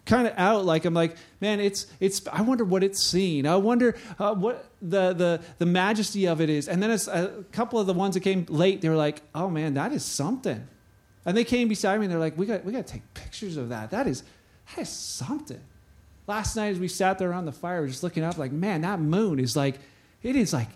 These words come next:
it is like the perfect night." And it's like, what is it? We just, we can just go. It's just a night. We have them every twelve hours.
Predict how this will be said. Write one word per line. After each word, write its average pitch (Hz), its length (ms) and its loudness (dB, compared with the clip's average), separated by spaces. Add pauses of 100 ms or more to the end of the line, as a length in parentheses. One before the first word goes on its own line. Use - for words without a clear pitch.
it 220 120 2
is 320 220 2
like 139 240 -4
the 147 120 2
perfect 190 880 -6 (360)
night." 180 380 -6 (320)
And 196 80 -4
it's 233 140 0
like, 240 140 2
what 294 140 0
is 359 140 2
it? 190 140 2
We 262 80 4
just, 339 240 2 (400)
we - 400 -10
can 214 80 0
just 180 160 0
go. 180 180 4
It's 127 80 0
just - 160 0
a 135 40 0
night. 143 300 4
We 147 100 2
have 170 180 4
them 151 120 0
every 151 580 4 (360)
twelve - 440 -6
hours. 139 540 -4